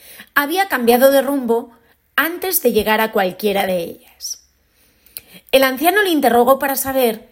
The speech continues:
qué tipo de ciudad estaba buscando y qué era lo que quería hacer allí,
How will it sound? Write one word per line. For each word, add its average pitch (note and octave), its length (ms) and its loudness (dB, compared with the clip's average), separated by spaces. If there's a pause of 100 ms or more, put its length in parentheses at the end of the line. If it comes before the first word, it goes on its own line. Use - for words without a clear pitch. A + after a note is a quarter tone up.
(400)
qué G4 140 2
tipo F4 300 -2
de D#4+ 140 -2
ciudad A#3 520 0 (100)
estaba F#3 360 -4
buscando F3+ 640 -4 (520)
y C#4+ 160 2
qué F#4+ 280 4
era D#4+ 200 -2 (260)
lo A#3+ 220 4
que G#3 140 -4
quería A3+ 360 0
hacer G#3+ 260 -4
allí, - 320 -8